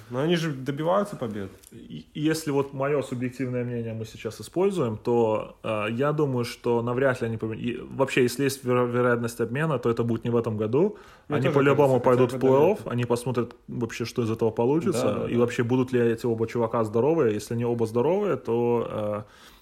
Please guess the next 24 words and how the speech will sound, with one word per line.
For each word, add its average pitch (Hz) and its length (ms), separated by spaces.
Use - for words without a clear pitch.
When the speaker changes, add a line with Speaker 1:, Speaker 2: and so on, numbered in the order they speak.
Speaker 2:
что - 220
они 151 100
из 135 80
этого 139 220
смогут 120 340
сделать? 101 460
То - 60
есть 104 100
смогут 131 280
ли 131 60
они 123 180
хорошо 117 320
выступить 117 340
в - 80
плей-офф, 151 260
смогут 123 340
ли 117 80
они 117 120
нагнуть 113 340
там 110 120
какую-то 110 320
сильную 110 340
команду, 135 360
смогут 117 260